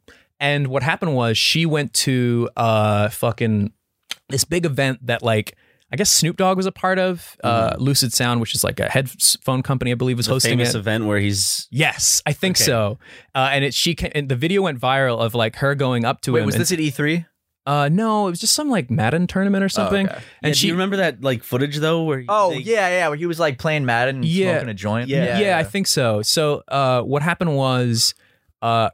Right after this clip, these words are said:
Speaker 1: Kara was, uh, hosting that, and <laughs> fucking, um, <sighs> the video went viral because she walked up to him and said, 'cause I guess he lost. And he said, like,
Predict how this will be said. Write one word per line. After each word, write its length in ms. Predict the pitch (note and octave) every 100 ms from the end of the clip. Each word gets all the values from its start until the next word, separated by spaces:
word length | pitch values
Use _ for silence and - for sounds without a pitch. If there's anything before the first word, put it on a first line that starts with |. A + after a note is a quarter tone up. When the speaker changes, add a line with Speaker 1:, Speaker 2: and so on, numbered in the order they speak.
| -
Speaker 1:
Kara 340 | - D#3+ F3
was, 440 | E3 C#3 A#2+ - - _ _ _ _
uh, 240 | A#2 A2+ G#2
hosting 380 | G3+ - C#3+ A2+
that, 300 | G#2 G2+ - _ -
and 500 | B2 A#2+ A#2 A2 G#2+ - -
<laughs> 220 | G#3 E3 - - - -
fucking, 460 | - G3+ G3+ F3 D3+
um, 500 | D3 C#3+ C3+ B2 B2+ - - - - - _ _ _ _ _
<sighs> 460 | - - - - -
the 80 | C#3+
video 240 | E3+ C4
went 140 | C#4 F#3+
viral 280 | F#3+ F3+ D#3+
because 560 | - D#3+ C#3 - - _ -
she 220 | - F3+
walked 320 | E3 F3+ F#3+
up 100 | D#3+
to 80 | -
him 80 | C3+
and 60 | C3
said, 300 | C3 B2 - -
'cause 120 | C#3
I 40 |
guess 120 | C3+ C3+
he 80 |
lost. 500 | A2+ B2+ D2 - -
And 40 | -
he 40 |
said, 160 | C3 A#2+
like, 200 | A#2 -